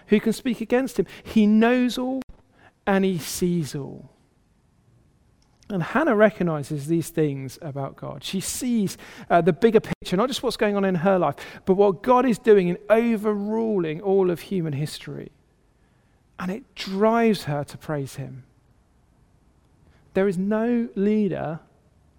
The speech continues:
like God's. See, the problem is when we bring God down to our level, then our praise of him will be equally limited.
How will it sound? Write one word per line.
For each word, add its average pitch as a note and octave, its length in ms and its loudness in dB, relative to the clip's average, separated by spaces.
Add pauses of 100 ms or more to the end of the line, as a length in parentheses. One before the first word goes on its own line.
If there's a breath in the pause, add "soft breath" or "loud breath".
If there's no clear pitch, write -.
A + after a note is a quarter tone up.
(280)
like D3+ 340 -8
God's. - 720 -18 (1160 soft breath)
See, G#3+ 260 -4 (220 loud breath)
the G3 40 0
problem B3 220 6
is F#3 60 4
when A3+ 120 6
we A3+ 80 6
bring A#3+ 380 2
God G#3+ 320 4
down F3+ 260 2
to F3+ 400 0
our G3 340 2
level, D3+ 680 -6 (680 soft breath)
then F3 220 2
our F3 140 2
praise A3 540 -2
of C#3+ 160 -8
him C#3+ 200 -8 (540)
will D#3+ 100 -2
be F3+ 260 -2
equally D3+ 380 -6
limited. C3+ 520 -10